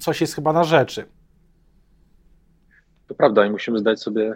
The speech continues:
Speaker 2: z tego sprawę, że nie stać nas dzisiaj na, <clears throat> na niepoważną klasę polityczną. Dlatego ten wybór będzie tak bardzo ważny, żeby wybrać ludzi odpowiedzialnych i świadomych,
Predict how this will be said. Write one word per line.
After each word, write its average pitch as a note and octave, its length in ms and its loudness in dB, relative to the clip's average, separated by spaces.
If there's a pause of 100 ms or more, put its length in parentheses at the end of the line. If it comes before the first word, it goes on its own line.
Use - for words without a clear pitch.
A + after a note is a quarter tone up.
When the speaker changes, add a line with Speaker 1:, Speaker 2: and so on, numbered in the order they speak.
Speaker 2:
z - 100 -20
tego G#2 180 0
sprawę, G2+ 360 4
że F#2+ 80 0
nie G2 100 0
stać - 240 -4
nas F#2 160 0
dzisiaj G2+ 320 0
na, G2 320 2 (300)
<clears throat> G#2+ 320 2
na G#2+ 140 4
niepoważną A2 600 6
klasę - 260 -2
polityczną. G2+ 520 0 (380)
Dlatego G#2 280 4
ten G#2 200 0
wybór A2 280 4
będzie G#2+ 200 0
tak G#2+ 140 0
bardzo A#2 280 4
ważny, G2 360 4
żeby G2+ 180 -6
wybrać G#2 300 -2
ludzi G#2 120 -4
odpowiedzialnych G#2+ 580 -2
i - 40 -8
świadomych, G#2 560 -2